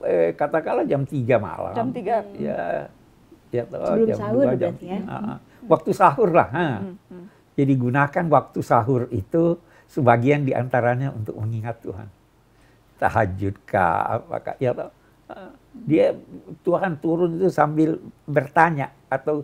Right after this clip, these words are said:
Speaker 1: bukan bertanya ya, istilahnya bertanya, tapi menghimbau, "Adakah di antara kamu yang berdosa ingin meminta ampun? Adakah di antara kamu yang mempunyai hajat ingin minta?" Mintalah sekarang.
Speaker 2: Dibuka, Allah menyediakan
Speaker 1: Allah
Speaker 2: diri.
Speaker 1: menyediakan diri untuk itu.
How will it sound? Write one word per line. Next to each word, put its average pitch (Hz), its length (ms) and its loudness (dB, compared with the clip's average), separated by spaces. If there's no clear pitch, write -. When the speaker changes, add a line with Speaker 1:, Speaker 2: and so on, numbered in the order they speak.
Speaker 1:
bukan 170 280 -2
bertanya 160 500 0
ya, 117 180 -4
istilahnya 160 480 0
bertanya, 135 480 0
tapi 131 240 -4
menghimbau, 139 540 -2
"Adakah 143 400 0
di 135 100 -2
antara 127 320 0
kamu 131 340 -2
yang 131 140 -2
berdosa 127 480 0
ingin 131 260 -4
meminta 127 420 -6
ampun? 131 440 -6
Adakah - 340 0
di 131 100 -2
antara 127 360 -2
kamu 131 340 -4
yang 123 140 -6
mempunyai 123 400 -6
hajat 127 460 -2
ingin 127 260 -6
minta?" 131 520 -8
Mintalah - 440 -8
sekarang. - 260 -20
Speaker 2:
Dibuka, 233 460 -2
Allah 294 280 0
menyediakan 277 440 4
Speaker 1:
Allah - 140 4
Speaker 2:
diri. - 120 0
Speaker 1:
menyediakan 180 720 4
diri 160 380 2
untuk 135 260 -6
itu. 151 380 -8